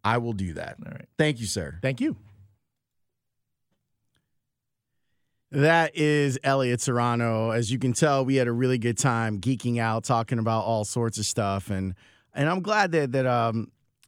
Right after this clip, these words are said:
Speaker 1: uh, I, I feel bad 'cause I feel like he's been carrying around that subwoofer thing for a while, and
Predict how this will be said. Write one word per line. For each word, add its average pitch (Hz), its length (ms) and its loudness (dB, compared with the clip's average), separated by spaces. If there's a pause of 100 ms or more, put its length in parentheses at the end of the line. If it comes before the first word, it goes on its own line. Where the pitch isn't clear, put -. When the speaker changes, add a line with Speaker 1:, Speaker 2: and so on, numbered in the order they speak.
(280)
Speaker 1:
uh, - 100 -16 (580)
I, 180 100 4 (100)
I 156 120 2
feel 262 280 -2
bad 196 380 2
'cause 156 140 0
I 151 80 4
feel 220 140 -2
like 220 120 2
he's 190 180 -2
been 160 140 0
carrying 196 340 -2
around 165 280 0
that 151 160 0
subwoofer 185 560 -2
thing 135 200 2
for 143 260 0
a 117 40 2
while, 165 480 0
and 117 380 0